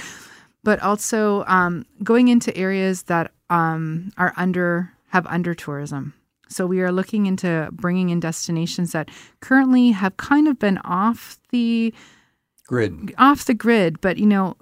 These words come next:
Speaker 1: going into a destination. So we're going into Georgia, we're gonna be going into Romania and Armenia, these places that,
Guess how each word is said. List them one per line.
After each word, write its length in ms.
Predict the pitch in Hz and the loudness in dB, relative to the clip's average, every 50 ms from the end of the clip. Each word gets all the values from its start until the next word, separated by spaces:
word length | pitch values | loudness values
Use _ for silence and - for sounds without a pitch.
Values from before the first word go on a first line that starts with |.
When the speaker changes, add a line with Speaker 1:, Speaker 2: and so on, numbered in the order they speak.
| 208 | -6
Speaker 1:
going 300 | 202 - 233 269 285 277 | 0 2 4 6 6 6
into 260 | 247 240 240 - - 247 | 8 6 6 4 2 0
a 60 | 208 | 0
destination. 640 | 190 185 185 - - 190 180 185 - - 160 160 | 0 0 -2 -2 -2 -2 -2 -2 -2 -4 -4 -4
So 160 | - - 180 | -4 -4 -4
we're 100 | 165 175 | -4 -4
going 220 | 170 208 202 202 196 | -2 0 0 2 2
into 200 | 196 190 - 185 | 2 0 -2 -4
Georgia, 540 | 170 - - 180 180 185 185 170 - 151 143 | -8 -4 -2 0 2 2 0 0 -2 -4 -4
we're 100 | 147 151 | -4 -4
gonna 200 | 175 175 180 180 | -4 -4 -4 -4
be 80 | 175 | -4
going 180 | 175 180 180 180 | -2 -2 -2 -2
into 220 | 180 180 - 180 | -2 -4 -4 -4
Romania 580 | 165 175 170 165 165 165 165 170 170 165 156 151 | -2 -2 0 0 0 0 0 0 0 0 0 0
and 120 | 147 147 | -2 -2
Armenia, 560 | 147 147 151 156 165 170 175 170 160 156 156 - - - - - - _ - | -2 -2 -2 -2 -2 -2 -2 -2 -2 -2 -4 -6 -10 -16 -20 -20 -20 _ -6
these 180 | 185 170 - | -6 -6 -6
places 640 | - - - 202 196 220 - - - 175 165 170 - | -6 -6 -2 0 0 0 -2 -2 -4 -4 -4 -6 -6
that, 440 | - 170 160 156 151 156 156 - - | -2 0 0 0 0 -2 -4 -6 -12